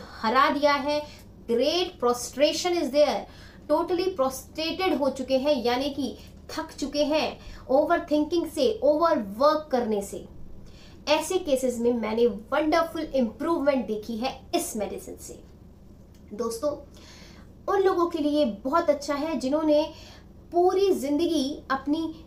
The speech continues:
सोच विचार में, business की tension में निकाल दी और अब आकर उनकी रातों की नींद भी खराब हो गई है, रात में भी उनका दिमाग चलता रहता है और वो अपनी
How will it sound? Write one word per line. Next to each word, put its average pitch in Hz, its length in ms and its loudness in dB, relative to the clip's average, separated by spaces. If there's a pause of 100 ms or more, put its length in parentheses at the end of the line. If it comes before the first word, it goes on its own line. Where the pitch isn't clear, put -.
सोच 339 520 -2
विचार 277 440 2
में, 254 280 4
business 302 360 -4
की 262 160 -2
tension 302 440 2
में 269 120 4
निकाल 240 360 0
दी 240 300 -6
और - 320 -8
अब 294 180 4
आकर 220 380 0
उनकी 214 300 -2
रातों 220 300 -2
की 247 180 -4
नींद 254 320 2
भी 240 100 0
खराब 214 380 -4
हो 214 60 -2
गई 220 160 0
है, 247 220 -2 (260)
रात 277 300 2
में 294 180 0
भी 277 80 -2
उनका 247 240 -2
दिमाग 226 300 0
चलता 214 320 -6
रहता 202 240 -4
है 240 180 -4
और 214 200 -4
वो 214 160 -4
अपनी 233 520 -6